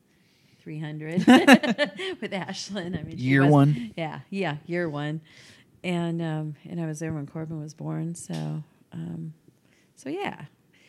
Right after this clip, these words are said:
Speaker 1: they're great kids and, and have, um, I wanna say been great to <laughs> practice on. That's not,
Speaker 2: <laughs>
Speaker 1: that's not right. But,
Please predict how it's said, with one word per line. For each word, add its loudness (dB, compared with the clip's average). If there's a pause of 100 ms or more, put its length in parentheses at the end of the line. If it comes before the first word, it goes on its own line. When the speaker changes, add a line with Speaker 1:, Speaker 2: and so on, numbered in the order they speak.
(240)
Speaker 1:
they're -6
great -6
kids -6
and, -10 (260)
and -10
have, -10 (880)
um, -12
I -8
wanna -6
say -6
been -4
great -2
to -6
<laughs> -12
practice -6
on. -2
That's -8
not, 2
Speaker 2:
<laughs> 0
Speaker 1:
that's 0
not 2
right. -2
But, 0